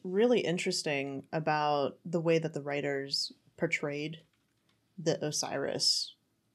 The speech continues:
arc in this, in this section is you start to get hints of Osiris not being quite on it, even in,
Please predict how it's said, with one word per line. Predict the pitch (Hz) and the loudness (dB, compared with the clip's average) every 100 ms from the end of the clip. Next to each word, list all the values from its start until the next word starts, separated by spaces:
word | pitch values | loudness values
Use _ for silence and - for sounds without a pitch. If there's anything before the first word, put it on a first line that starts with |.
| _ _ _ | _ _ _
arc | 156 143 156 - - - | 0 2 0 -6 -14 -6
in | 165 160 | -4 -2
this, | 160 160 - - 170 | 0 0 -2 -4 -6
in | 160 | -4
this | 156 156 | 0 0
section | 151 - - 135 139 - _ _ _ _ _ _ - | 0 -2 -4 -4 -6 -12 _ _ _ _ _ _ 2
is | 180 170 170 156 160 | 6 6 6 4 0
you | 175 | -4
start | - 190 196 | 0 0 0
to | 214 | 0
get | 175 170 | 0 0
hints | - 160 156 160 | -2 -2 -2 -2
of | - 147 | 0 2
Osiris | 139 143 143 143 147 143 175 - | 0 -2 -4 -2 -2 -2 -4 -4
not | 226 262 277 247 | -2 -2 -2 0
being | 233 208 | 2 0
quite | 175 - 160 165 | 0 2 2 2
on | 147 143 | -2 -2
it, | 160 180 - _ - | -2 -2 -6 _ -6
even | 180 175 175 160 160 | -2 0 0 -2 -4
in, | 156 156 160 | -2 -2 -4